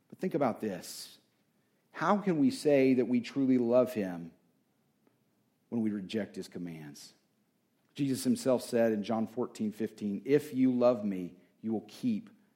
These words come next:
my commands." Because what it is, it says, in not just some sort of a, an ethereal way, not some sort of a, a, a, a way with no details, with no meat on the bones, but a very,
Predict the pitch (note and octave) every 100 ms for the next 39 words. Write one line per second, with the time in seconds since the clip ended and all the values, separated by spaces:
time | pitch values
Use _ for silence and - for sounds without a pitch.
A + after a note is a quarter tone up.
0 | _ G2+ G#2 F#2+ F#2+ - F#2+ G2+ G#2 F#2
1 | F2 G#2 A#2 C3 C#3+ B2+ C#3 C3+ G#2 A2
2 | - - B2+ B2 A#2 - - - B2 B2
3 | C3 A#2 B2+ - C#3 C3 C#3+ C#3 C3 A#2+
4 | A#2 - - B2+ B2+ A#2 - - C#3 C#3
5 | C3+ B2+ B2+ C3 B2+ B2+ B2+ - - C3
6 | B2+ C#3 C3 A#2 A2+ - - - A#2+ A#2
7 | A2+ B2 C3+ B2+ A2 B2+ C3 B2+ A#2+ A#2
8 | B2+ A2+ B2 C3 C#3 C3+ B2 A#2 A#2 B2+
9 | A2+ B2+ C3 B2+ A#2 B2 B2 B2+ G#2 B2
10 | A#2 A2+ C3+ C3+ B2+